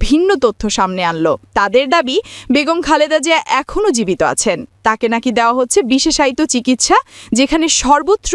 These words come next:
গোপনীয়তা বজায় রাখা হচ্ছে। তারা বলছে তার শারীরিক অবস্থা অত্যন্ত নাজুক হলেও এখনো তিনি চিকিৎসা গ্রহণ করছেন এবং পরিস্থিতি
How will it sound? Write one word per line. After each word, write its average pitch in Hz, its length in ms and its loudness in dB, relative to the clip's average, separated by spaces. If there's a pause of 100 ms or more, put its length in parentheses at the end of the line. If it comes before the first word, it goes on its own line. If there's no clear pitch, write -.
গোপনীয়তা 254 580 2
বজায় 175 340 0
রাখা 170 200 -2
হচ্ছে। 180 360 -2 (240)
তারা 233 240 2
বলছে 262 300 -2
তার 285 260 2
শারীরিক 302 400 0 (140)
অবস্থা 330 340 -2 (100)
অত্যন্ত 359 380 -2 (140)
নাজুক 277 280 0 (100)
হলেও 330 260 4 (540)
এখনো 359 260 -4
তিনি 320 280 0
চিকিৎসা 254 440 0
গ্রহণ 269 280 2
করছেন 302 340 0 (100)
এবং 240 120 0 (140)
পরিস্থিতি 349 440 2